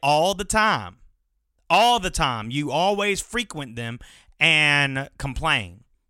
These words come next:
They serve the same food at the same places, and these are mostly black-owned places that do this. It's like y'all don't want no other ideas. It's just, "Oh, I can cook that. I can do that. Let me do this."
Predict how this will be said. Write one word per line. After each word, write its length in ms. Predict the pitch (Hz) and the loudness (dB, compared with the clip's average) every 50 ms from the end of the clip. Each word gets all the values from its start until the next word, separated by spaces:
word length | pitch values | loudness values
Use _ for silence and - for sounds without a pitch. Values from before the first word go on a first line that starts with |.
| _ _ _ _ _ _ _ _ - | _ _ _ _ _ _ _ _ -4
They 100 | 135 139 | 0 0
serve 300 | 143 - 165 147 139 131 | 2 2 2 0 0 -2
the 80 | 120 113 | -6 -8
same 440 | - - 147 131 139 135 131 131 117 | -4 -2 0 0 0 0 -2 -4 -4
food 500 | - - 160 160 165 170 170 170 190 - _ _ _ _ - | -4 -2 0 0 0 0 -2 -4 -6 -12 _ _ _ _ -6
at 160 | 143 156 139 | -4 -4 -4
the 60 | 143 | -4
same 280 | 143 - 175 165 175 165 | -4 -2 -2 -2 -4 -4
places, 540 | - 175 170 180 156 147 170 170 165 - - _ _ _ _ _ _ _ | -4 -4 -4 -4 -4 -6 -8 -10 -10 -12 -14 _ _ _ _ _ _ _
and 160 | - - 123 127 | -10 -4 -2 0
these 160 | 143 143 127 | 0 0 0
are 100 | 123 123 | -2 -2
mostly 380 | 123 127 147 170 - - 151 | -2 0 0 0 0 -2 -4
black-owned 600 | 135 110 123 135 139 139 - 135 135 139 139 135 | -4 -2 -2 0 0 0 -2 -2 -4 -4 -4 -6
places 400 | 131 131 110 101 - - 104 95 | -6 -6 -6 -8 -8 -12 -16 -14
that 180 | 95 104 101 90 | -12 -12 -10 -10
do 140 | 92 95 90 | -10 -12 -12
this. 320 | 87 78 73 92 - - _ _ _ _ _ _ _ _ _ _ _ _ _ _ | -12 -14 -18 -18 -20 -20 _ _ _ _ _ _ _ _ _ _ _ _ _ _
It's 200 | - 131 123 156 | -6 -4 0 2
like 320 | 160 160 151 143 123 120 | 2 2 2 2 2 2
y'all 180 | 147 151 151 147 | 4 4 4 4
don't 280 | 151 156 151 139 131 | 4 4 2 0 -2
want 280 | 131 139 156 151 147 131 | -2 -2 -2 -2 -2 -2
no 160 | 147 147 135 | -2 -2 -2
other 240 | - 143 147 139 135 | 0 0 -2 0 0
ideas. 640 | 127 135 135 135 127 104 104 139 151 143 131 120 127 | 0 0 0 0 0 -2 -4 -4 -4 -4 -4 -6 -8
It's 80 | 127 | -10
just, 300 | 123 120 156 151 131 - - - | -8 -6 -6 -4 -4 -4 -2 -2
"Oh, 140 | 208 175 - - | -2 0 0 2
I 140 | 208 277 | 0 0
can 180 | - - 165 139 | 0 -2 -8 -8
cook 240 | - 139 135 117 - | -6 -6 -6 -6 -6
that. 280 | 123 117 120 131 - _ _ _ _ _ _ _ _ _ - | -4 -2 -2 -2 -4 _ _ _ _ _ _ _ _ _ 0
I 100 | 196 269 | 0 0
can 160 | - - 151 135 | 0 0 -4 -2
do 160 | 127 131 120 | -2 -2 -2
that. 260 | 120 123 147 - - | -2 -4 -4 -4 -4
Let 140 | 196 262 247 | -4 -4 -4
me 140 | 240 240 202 | -4 -4 -4
do 180 | 214 226 220 | -4 -4 -2
this." 400 | 233 240 160 107 - - - - | 0 0 -2 -2 -6 -14 -20 -20